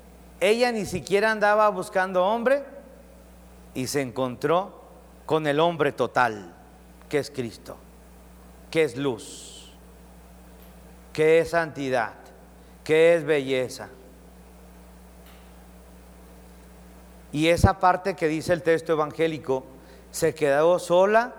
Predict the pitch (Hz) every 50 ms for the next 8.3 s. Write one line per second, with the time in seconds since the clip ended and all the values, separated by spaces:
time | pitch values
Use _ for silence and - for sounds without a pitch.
0 | - - - 196 185 175 160 - 156 156 143 - - 160 143 123 - - - -
1 | - - - - - - - - - - - - 160 170 151 190 220 175 160 180
2 | 160 156 165 170 175 190 196 202 202 - - - - - - - - - 165 190
3 | 208 214 220 220 - - - 170 170 165 170 180 190 180 - 214 208 202 196 175
4 | 175 170 - - 180 165 165 160 156 175 185 190 196 190 175 196 202 190 160 131
5 | 104 - - - - - - - - - - - - - - - - - - -
6 | - - - - - - - - - - - - - - - - - - - -
7 | - - - - - - - - - - 180 180 - - 180 170 170 165 156 147
8 | - - - - - -